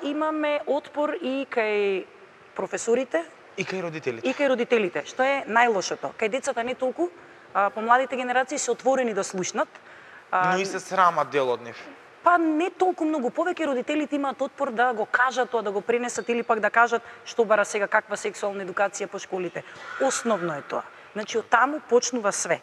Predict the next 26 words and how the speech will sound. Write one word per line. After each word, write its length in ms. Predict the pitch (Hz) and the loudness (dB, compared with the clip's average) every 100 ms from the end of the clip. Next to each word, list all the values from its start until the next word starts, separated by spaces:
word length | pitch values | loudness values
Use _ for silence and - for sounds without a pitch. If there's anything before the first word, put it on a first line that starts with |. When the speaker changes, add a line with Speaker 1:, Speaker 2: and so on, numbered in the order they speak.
| - - - - | -8 -20 -12 -4
Speaker 2:
Да. 60 | |
Speaker 1:
Од 80 | 196 | 0
превенцијата 680 | 220 208 240 294 - 330 294 | 2 4 4 2 0 0 -2
почнува 460 | - 240 - 233 208 | 2 2 2 -2 -2
све. 280 | - 156 127 - - - | -2 -6 -6 -16 -18 -6
И 80 | 202 | -4
сексуалното 600 | 262 - 294 294 311 277 | -2 0 2 2 0 2
здравје, 400 | 285 294 311 247 | 4 4 2 -2
и 120 | 233 | 2
репродуктивното 760 | 226 226 233 208 226 202 196 175 | 2 4 0 0 -4 -4 -4 -4
здравје 380 | 180 202 190 170 208 | 4 4 4 -2 -4
исто 200 | - 180 | -6 -2
така. 300 | 156 - - - - - - | -2 -2 -10 -18 -20 -20 0
Ке 100 | 226 | 2
кажам, 320 | 233 262 254 233 | 4 4 2 -2
кај 100 | 208 | 0
жените 340 | 247 254 202 | 0 0 -2
многу 460 | 196 220 277 302 302 | -2 0 0 0 -2
често 400 | 208 170 - - | -4 -4 -8 -10
се 160 | - 196 | -10 -8
соочуваме 760 | - 185 - 254 269 285 294 - | -6 -6 -4 -2 0 0 -2 -4
со 320 | - 220 220 196 | -10 -2 -2 0
лекување 460 | 202 247 269 277 | -4 -2 -2 -2
на 100 | 233 | -6
женски 320 | 208 247 - 247 | -6 -10 -8 -4
стерилитет 440 | 240 220 - | -2 -2 -4